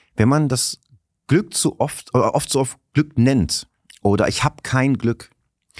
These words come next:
Alles, was du tust, beeinflusst, was passiert. Und wenn dann was Gutes passiert und du das zum Beispiel auch nicht vorher wusstest, dann kann man's auch oft Glück nennen.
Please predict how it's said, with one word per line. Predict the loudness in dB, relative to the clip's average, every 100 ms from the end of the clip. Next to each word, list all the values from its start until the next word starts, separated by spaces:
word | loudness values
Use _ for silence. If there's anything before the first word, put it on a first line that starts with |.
| -18 -18 -20 _ _ _ _ _
Alles, | 0 2 0
was | -2 -2
du | -4
tust, | -4 -2 -2 -2
beeinflusst, | -6 0 2 2 0 -2 -2 -2 -2 -2
was | -2
passiert. | -4 -6 -4 -2 -4 -6 -16 _ _ _
Und | 2 2 2
wenn | 2
dann | 2 0
was | -2
Gutes | -2 -4 -4
passiert | -4 -2 0 0
und | 0 -2
du | -2
das | -2 -2
zum | -2
Beispiel | -2
auch | -4
nicht | -4
vorher | -4 -2
wusstest, | -2 -4
dann |
kann | -2 -2
man's | -2
auch | -6
oft | -10 -6
Glück | -4 -2
nennen. | -4 -6